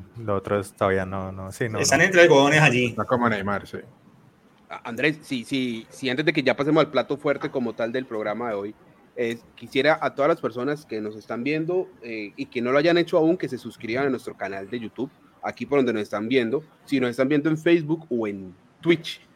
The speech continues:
Speaker 4: eh, vayan a YouTube, se suscriban, estamos cerca de los mil suscriptores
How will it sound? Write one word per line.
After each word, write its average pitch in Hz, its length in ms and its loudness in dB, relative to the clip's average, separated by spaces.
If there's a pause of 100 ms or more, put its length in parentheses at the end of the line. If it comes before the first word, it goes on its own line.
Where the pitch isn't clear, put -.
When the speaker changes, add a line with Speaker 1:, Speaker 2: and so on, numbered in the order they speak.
(480)
Speaker 4:
eh, 113 400 -2
vayan 143 320 4
a 135 80 6
YouTube, 131 380 -2
se 147 100 -2
suscriban, 151 560 2
estamos 127 420 -2
cerca 160 380 2
de 135 80 4
los 117 220 -4
mil 151 280 2
suscriptores 151 800 0